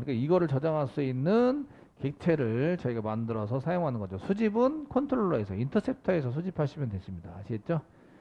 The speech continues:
이렇게 해서 사용하시면 되겠고, 그럼 이제 그 파라미터를 받는 거를 이제 또 한 개 만들어야 되겠죠. 로그 서비스에다 오른쪽 버튼 누르시고요. 뉴 하세요.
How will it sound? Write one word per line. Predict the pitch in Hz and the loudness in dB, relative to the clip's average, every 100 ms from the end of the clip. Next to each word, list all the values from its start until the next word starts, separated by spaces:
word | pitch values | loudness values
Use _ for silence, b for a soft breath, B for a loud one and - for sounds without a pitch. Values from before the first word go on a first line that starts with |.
| B B - | B B -6
이렇게 | 123 - 131 | -4 -2 -2
해서 | 117 | -2
사용하시면 | 107 156 151 123 135 127 120 | -2 -2 0 -2 -4 -6 -4
되겠고, | 107 98 98 180 220 262 | -4 -4 -2 2 2 0
그럼 | - 180 | -2 0
이제 | 180 175 214 185 101 B B B - | 0 0 0 0 -2 B B B -2
그 | 170 | -2
파라미터를 | - 226 339 339 339 359 | 2 0 0 0 -2 -2
받는 | 220 147 170 180 | 0 -2 -2 0
거를 | 175 170 | 0 2
이제 | 160 | 0
또 | 147 214 | -2 -2
한 | 226 | -2
개 | 226 | -2
만들어야 | 120 131 135 | -2 0 0
되겠죠. | 131 120 123 104 135 190 151 | 0 -2 -2 0 2 2 2
로그 | 143 147 143 | 2 2 0
서비스에다 | 139 165 165 147 156 139 139 | 0 0 0 -2 -2 -2 -2
오른쪽 | 131 123 165 | -2 -4 -2
버튼 | 156 139 143 | -2 -2 -4
누르시고요. | 123 113 127 139 185 208 160 | -4 -4 -4 0 0 0 0
뉴 | 120 127 | 0 0
하세요. | 107 98 98 151 | -2 -4 -2 -2